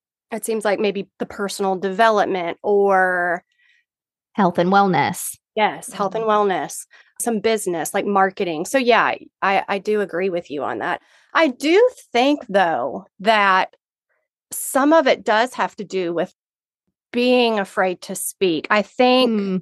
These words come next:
Speaker 1: from
Speaker 2: mm-hmm.
Speaker 1: my experience, the men podcasters that I've worked with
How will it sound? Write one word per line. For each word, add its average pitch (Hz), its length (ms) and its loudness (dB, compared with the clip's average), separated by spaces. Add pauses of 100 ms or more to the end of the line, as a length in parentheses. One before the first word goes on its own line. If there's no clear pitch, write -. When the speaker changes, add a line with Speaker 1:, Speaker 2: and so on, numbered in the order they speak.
(100)
Speaker 1:
from 214 80 0 (100)
Speaker 2:
mm-hmm. - 60 0
Speaker 1:
my 269 180 4
experience, 165 960 -4 (680)
the 196 220 -2
men 254 520 4
podcasters 190 640 -2
that 180 120 2
I've 180 160 -2
worked 170 280 -2
with 175 380 -2